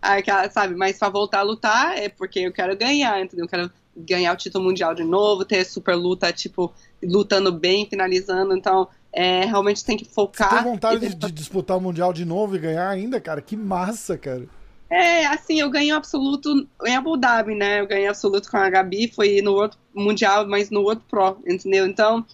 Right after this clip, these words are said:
Speaker 1: eu ainda tenho essa vontade de ganhar o absoluto na faixa preta, sabe? Tipo, de,
Speaker 2: Entendi.
Speaker 1: de I B J J F, entendeu? Que foi um título que, poxa, ch-, ch-, tem o terceiro, tem essas coisas, mas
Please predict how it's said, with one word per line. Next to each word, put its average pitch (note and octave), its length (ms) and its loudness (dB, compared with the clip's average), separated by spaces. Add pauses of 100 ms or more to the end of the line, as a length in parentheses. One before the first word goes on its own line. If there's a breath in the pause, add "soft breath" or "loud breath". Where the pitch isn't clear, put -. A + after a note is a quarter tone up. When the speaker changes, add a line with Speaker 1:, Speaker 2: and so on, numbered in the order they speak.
(140)
Speaker 1:
eu G#3+ 120 2
ainda B3 300 2
tenho B3+ 200 -2
essa C4+ 160 0
vontade A3 560 0
de G3 100 -6
ganhar G3+ 360 2
o G4 60 4
absoluto B3+ 840 0 (220 loud breath)
na G3+ 120 2
faixa A3+ 280 2
preta, F#3+ 420 2
sabe? F#3 300 0
Tipo, - 260 -2
de, B2+ 400 0
Speaker 2:
Entendi. - 300 -8 (160)
Speaker 1:
de F3+ 120 4
I F#3 60 4
B F#3 120 0
J G3 280 0
J G3 200 0
F, F#3 320 2
entendeu? E3+ 380 -2
Que E3+ 400 0 (680)
foi G3+ 140 4
um G#3 80 4
título A3 380 0
que, G#3+ 320 4 (480 soft breath)
poxa, G#3+ 240 0
ch-, - 200 0
ch-, - 260 -2 (380)
tem G3 80 4
o G3 80 2
terceiro, G3 560 0
tem F#3 140 -4
essas F#3+ 180 -10
coisas, G3+ 180 -2
mas F#3+ 320 2